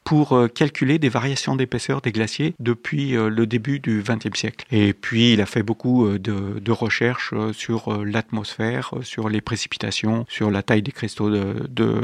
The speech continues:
la neige, et cetera. Donc, il y a des figures, euh, qui ont été marquantes comme ça en glaciologie. Euh, ce que je dirais, aujourd'hui, il y a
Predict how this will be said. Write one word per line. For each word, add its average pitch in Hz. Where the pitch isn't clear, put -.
la 107
neige, 117
et 107
cetera. -
Donc, 123
il 156
y -
a 139
des 151
figures, 151
euh, 123
qui -
ont 123
été 123
marquantes 127
comme 113
ça 139
en 123
glaciologie. 117
Euh, 117
ce -
que 135
je 113
dirais, 143
aujourd'hui, 139
il 127
y 113
a 110